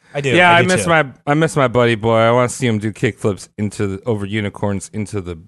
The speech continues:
Speaker 2: sea breeze. Becau-, but,
Speaker 1: Wow.
Speaker 2: uh, yeah, you heard the intro. We're doing the last part here.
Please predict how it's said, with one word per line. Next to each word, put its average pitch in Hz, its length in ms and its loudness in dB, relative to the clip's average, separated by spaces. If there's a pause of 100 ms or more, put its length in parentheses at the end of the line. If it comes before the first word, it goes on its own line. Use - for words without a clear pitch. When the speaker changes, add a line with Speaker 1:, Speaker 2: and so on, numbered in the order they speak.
(120)
Speaker 2:
sea - 380 -8
breeze. 92 580 -6 (640)
Becau-, 233 540 4
but, 233 220 6
Speaker 1:
Wow. 240 380 10
Speaker 2:
uh, 214 120 4
yeah, 254 220 4
you 214 200 0
heard 269 200 2
the 226 140 0
intro. 247 340 2
We're 220 140 4
doing 240 500 2 (160)
the 170 200 2
last 202 440 2
part 202 400 0
here. 175 420 2